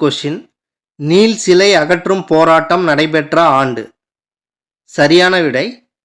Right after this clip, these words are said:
ஆயிரத்தி தொள்ளாயிரத்தி இருபத்தி ஏழு. எயிட்டீன்த்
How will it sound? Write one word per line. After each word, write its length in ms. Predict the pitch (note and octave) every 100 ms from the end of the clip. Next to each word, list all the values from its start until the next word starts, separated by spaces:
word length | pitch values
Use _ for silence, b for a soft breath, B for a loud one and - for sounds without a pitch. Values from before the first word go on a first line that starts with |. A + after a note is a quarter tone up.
| _ _ -
ஆயிரத்தி 460 | D3 F#3 F#3 F#3 F3+
தொள்ளாயிரத்தி 600 | D#3 D#3+ E3 D#3+ D#3 G3
இருபத்தி 440 | D#3+ E3 F3 F3 E3 C#3 C3+
ஏழு. 320 | A#2+ G#2 _ _ _ _ _ _ _ _ _ _ _ _ _ _ _ _ _ _ _ _ _ _ _ _ _ _ _ _ _ _ _ _ _ _ _ -
எயிட்டீன்த் 560 | D3+ F#3+ F#3 G3+ F#3+